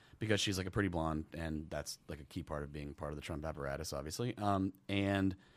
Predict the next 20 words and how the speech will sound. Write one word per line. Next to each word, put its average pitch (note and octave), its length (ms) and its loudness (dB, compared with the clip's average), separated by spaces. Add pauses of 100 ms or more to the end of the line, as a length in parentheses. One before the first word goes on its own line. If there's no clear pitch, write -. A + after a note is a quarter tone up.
(420)
she - 180 4
posted C3 320 10
a A2+ 60 8
thing A2+ 400 8
because G2+ 240 4
this A2 140 2
is, G#2 120 -2
like, G2+ 180 6
the, G2 140 4 (160)
the, F#2+ 140 -2
remember B2+ 340 6
when F#3 140 10 (160)
everyone D#3+ 260 8
was D3 120 8
worried D3+ 160 10
whether D3 240 8
they C#3 100 8
were C3+ 80 8
gonna B2 160 4
separate, C#3 560 4